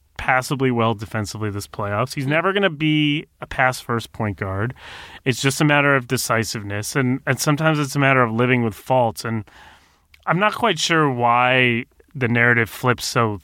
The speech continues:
thoroughly on him. I think maybe he was built up so soon, early, and that happens with a lot of these guys. And, like, that actually transitions to the next thing I wanna discuss, which is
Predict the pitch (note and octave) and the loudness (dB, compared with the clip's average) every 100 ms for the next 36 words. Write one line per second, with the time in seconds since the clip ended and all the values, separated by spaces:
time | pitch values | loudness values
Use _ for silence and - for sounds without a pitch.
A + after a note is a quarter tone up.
0 | _ _ A#2 B2+ C#3 D3+ D#3 E3 C#3 D#3 | _ _ -2 2 4 4 2 2 2 2
1 | C3 C#3 C#3 B2 A#2+ A2+ G2 B2 A#2 A#2 | 2 2 2 0 -2 -2 -2 -4 -2 -2
2 | A#2 - - C3+ G#2+ - B2 A#2+ C3 A#2+ | -2 -4 -8 -6 -6 -4 -2 -2 -2 0
3 | B2+ C3+ C3 - - - E3 F#3 G#3 G#3 | 2 4 2 -2 -14 -4 -2 2 2 0
4 | F3 E3 C#3 C#3 D3 C3 A2 B2+ A2 G#2+ | -2 -2 0 2 2 0 -2 -2 -2 0
5 | B2 B2+ B2+ C#3 D3 D#3+ - - C#3+ B2+ | 2 4 2 4 2 2 -2 0 2 2
6 | C3 B2+ A#2 C3 A2 B2+ C3 A#2+ G2+ G2+ | 0 -2 -4 -4 -2 -2 -2 -6 -4 -4
7 | G2+ - - G#2 - G#2+ G#2+ - A2 C3 | -6 -8 -10 -8 -6 -6 -6 -6 -2 0
8 | A#2+ | 0